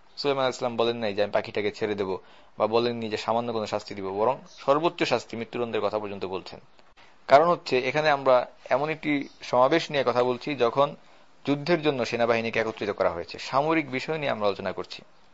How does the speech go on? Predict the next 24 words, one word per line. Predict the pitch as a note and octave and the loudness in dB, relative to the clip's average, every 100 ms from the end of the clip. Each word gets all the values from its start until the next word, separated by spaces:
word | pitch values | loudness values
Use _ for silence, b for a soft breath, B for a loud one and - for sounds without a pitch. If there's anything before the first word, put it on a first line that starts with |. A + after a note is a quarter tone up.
| - - | -8 0
এমনকি | B2+ D3+ C#3+ | 2 2 -2
এই | B2+ | -2
বিষয়টা | B2 A#2+ C3 C3 | -2 -4 -2 -2
যদি | B2 A#2 | 0 0
আমরা | G#2+ G2+ | 4 2
আল্লাহ | G#2+ A2 | 4 2
রাসূল | G#2+ - | 2 0
সাল্লাল্লাহু | C#3+ A#2 A2+ - | -4 -2 -2 -2
আলাইহি | G#2+ G#2 | -4 -2
ওয়াসাল্লামের | G2+ - - - - G#2 | -2 -4 -16 -20 -14 -4
জীবনী | A2+ A#2+ A#2 | -2 0 0
বা | G#2 | 0
সিরাহার | G2 A2+ A#2+ C#3+ | 0 4 6 6
দিকে | C3 - | 2 -4
তাকাই, | G#2 G2+ - | 0 0 0
তাহলে | B2+ A#2+ A#2 | 0 2 4
আমরা | A2+ | 2
দেখতে | A2 G#2+ A#2+ | 0 -2 2
পারবো | G#2+ G#2 - b b b b | 2 0 -8 b b b b
যে | G#2 | 4
রাসূলুল্লাহ | A2+ - D#3+ C#3+ | 4 4 2 2
সাল্লাল্লাহু | B2+ B2 B2 - | 2 2 2 2
আলাইহি | B2 B2 | 0 0
ওয়াসাল্লাম | A2 B2+ B2+ | 0 0 -2